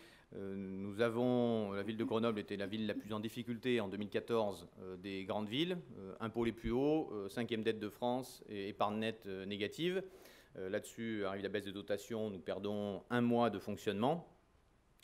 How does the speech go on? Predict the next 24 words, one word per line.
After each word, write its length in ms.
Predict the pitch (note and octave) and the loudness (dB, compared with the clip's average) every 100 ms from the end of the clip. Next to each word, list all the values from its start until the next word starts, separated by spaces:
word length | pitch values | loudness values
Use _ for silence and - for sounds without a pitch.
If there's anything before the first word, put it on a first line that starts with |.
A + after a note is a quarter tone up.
| - | -6
que 80 | G#2+ | -2
nous 100 | G#2 | 2
avons, 320 | G#2 B2+ G2+ | 4 2 2
euh, 80 | G2 | -2
répercuté, 720 | G#2 A2+ - A2 - A#2+ A2+ | -2 -2 -2 -6 2 4 4
euh, 400 | F#2+ F#2+ F2+ F2+ F2 | 2 0 -2 -4 -4
donc 320 | G2+ F#2 F#2+ | -4 -4 -4
dans, 500 | F2 G#2 G2+ F#2+ F2+ | 0 2 2 2 0
euh, 140 | F2 | -2
nos 100 | F#2 | -2
dépenses, 320 | F#2 F#2 C#3+ | -2 0 0
puisque 140 | - G2+ | -2 -6
nous 40 | |
n'avions 280 | F2+ F#2 F2+ - | -6 -6 -8 -6
plus 120 | A#2 | -4
de 40 | G#2+ | 0
marge 160 | G2 | 0
de 80 | G2+ | 0
manœuvre 420 | F#2 G#2+ C#3 C3 - | 0 0 0 -2 -4
et, 280 | A2 A#2+ A2+ | 2 2 2
euh, 180 | F#2+ F#2 | -2 -6
des 160 | F2+ F#2+ | -4 -4
impôts, 320 | F#2+ A#2+ C3 - - - - - | 0 0 0 -4 -20 -20 -18 -8
euh, 180 | F#2 | -6